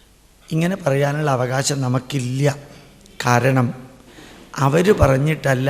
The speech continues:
നമ്മൾ അവരെ ഭൂമിയിലേക്ക് കൊണ്ടുവന്നത്. അവർക്ക് ജന്മം നൽകിയത് അവർ നമ്മളോട് റിക്വസ്റ്റ് ചെയ്തിട്ടില്ല. അതുകൊണ്ട് അവർക്ക് ശരീരം വളരാനുള്ളത് മാത്രം കൊടുത്താൽ പോരാ, മനസ്സ് വളരാനുള്ളതും കൊടുക്കാനുള്ള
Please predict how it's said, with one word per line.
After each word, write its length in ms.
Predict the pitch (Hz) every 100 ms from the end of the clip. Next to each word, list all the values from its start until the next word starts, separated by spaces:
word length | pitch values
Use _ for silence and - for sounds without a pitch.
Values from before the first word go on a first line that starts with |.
| 139
നമ്മൾ 360 | 127 120 127 127
അവരെ 280 | 117 120
ഭൂമിയിലേക്ക് 600 | 135 123 123 131 131 131
കൊണ്ടുവന്നത്. 560 | 143 131 127 135 120 104 - - - - - - - - - - -
അവർക്ക് 280 | 143 175 202
ജന്മം 360 | 165 160 175 180
നൽകിയത് 340 | 175 175 180
അവർ 180 | 160 165
നമ്മളോട് 360 | 175 165 175 175
റിക്വസ്റ്റ് 360 | 175 - - 190
ചെയ്തിട്ടില്ല. 520 | 170 151 160 135 131 - - - - - - - - - - -
അതുകൊണ്ട് 380 | 143 175 185 170
അവർക്ക് 400 | 147 151 165 190 - - -
ശരീരം 540 | - 131 147 165 180 170
വളരാനുള്ളത് 680 | 139 131 135 143 147 143 143
മാത്രം 420 | 135 123 - 143
കൊടുത്താൽ 360 | 131 117 - 123
പോരാ, 400 | 123 120 120 147 - - - - - - - - - _ -
മനസ്സ് 300 | 117 110 -
വളരാനുള്ളതും 720 | 113 110 113 113 113 113 117
കൊടുക്കാനുള്ള 640 | 117 113 - 117 120 123